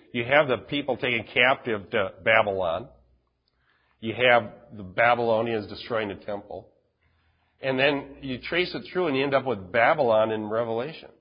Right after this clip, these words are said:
And what's Babylon in Revelation but the religion of man in rebellion against God? So it's just, just one thing that's like that. You, there's all these other themes that go all the way through the Bible, and this is certainly one of them. So,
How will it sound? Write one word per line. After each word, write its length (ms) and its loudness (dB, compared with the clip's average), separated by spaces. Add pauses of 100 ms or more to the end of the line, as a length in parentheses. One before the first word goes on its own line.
(560)
And 100 -4
what's 160 -2
Babylon 680 4
in 100 -2
Revelation 580 -4
but 140 -8
the 80 -6
religion 460 -8
of 100 -2
man 160 -10 (800)
in 120 -8
rebellion 480 -6
against 380 -10
God? 240 -4 (280)
So 100 -2
it's 100 -6
just, 180 -2 (400)
just 240 -6
one 380 2
thing 160 -2
that's 180 -8
like 220 0
that. 200 0 (260)
You, 140 -6
there's 200 -6
all 140 2
these 160 -4
other 180 -4
themes 380 -8
that 100 -14
go 60 -6
all 160 -2
the 40 -6
way 140 -8
through 120 -8
the 40 -6
Bible, 340 2
and 120 -2
this 160 -6
is 160 -10
certainly 240 -6
one 220 -6
of 120 -8
them. 140 -16 (500)
So, 560 4